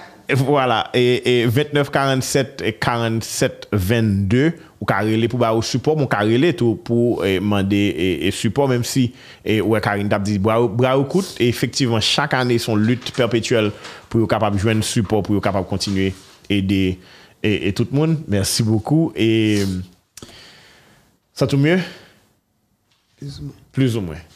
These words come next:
Speaker 1: Eh, mais m, m, pas qu'un beau trop dans, dans, dans, dans, dans l'histoire. Seul ça me souhaitait, j'aime de me souhaiter que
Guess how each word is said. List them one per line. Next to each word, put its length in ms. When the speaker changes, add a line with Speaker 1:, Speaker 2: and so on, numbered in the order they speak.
Speaker 1:
Eh, 40
mais 80
m, 320
m, 80
pas 100
qu'un 160
beau 140
trop 320
dans, 200
dans, 160
dans, 220
dans, 320
dans 80
l'histoire. 480
Seul 160
ça 140
me 40
souhaitait, 540
j'aime 240
de 60
me 240
souhaiter 260
que 220